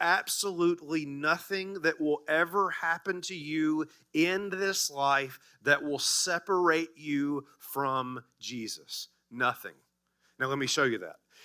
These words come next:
So here in Acts six, here's the context. Stephen's in hot water with the Jews. That was very common in the early church because you, you need to keep in mind that many of these early Christians are,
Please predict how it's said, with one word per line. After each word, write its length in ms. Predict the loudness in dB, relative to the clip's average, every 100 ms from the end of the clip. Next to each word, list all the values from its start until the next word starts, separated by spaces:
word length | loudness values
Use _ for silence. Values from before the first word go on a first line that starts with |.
| -10
So 120 | -10 -4
here 220 | 10 12
in 80 | 12
Acts 240 | 10 6 4
six, 280 | 4 4
here's 200 | 8 8
the 80 | 6
context. 640 | 6 6 6 6 4 4
Stephen's 460 | 2 2 2 2 4
in 120 | 2
hot 340 | 4 4 4 4
water 380 | 8 8 8
with 240 | 6 4 0
the 80 | -6
Jews. 680 | -2 2 2 2 0 -2 -4 -10 4
That 120 | 6
was 140 | 6 8
very 240 | 10 8
common 520 | 4 2 4 4 4
in 60 | 4
the 120 | 6
early 260 | 8 6 2
church 480 | 6 8 8 2
because 340 | -2 4 4 4 -4 -8
you, 120 | -6
you 140 | -2 0
need 180 | 0
to 60 | 0
keep 260 | -4 -2 2
in 100 | 6
mind 300 | 8 8 6
that 180 | 0
many 340 | 0 0 2 4
of 220 | 4 2
these 260 | 0 0 2
early 400 | 6 6 6 2
Christians 720 | 2 2 4 0 -2 2 2
are, 160 | 2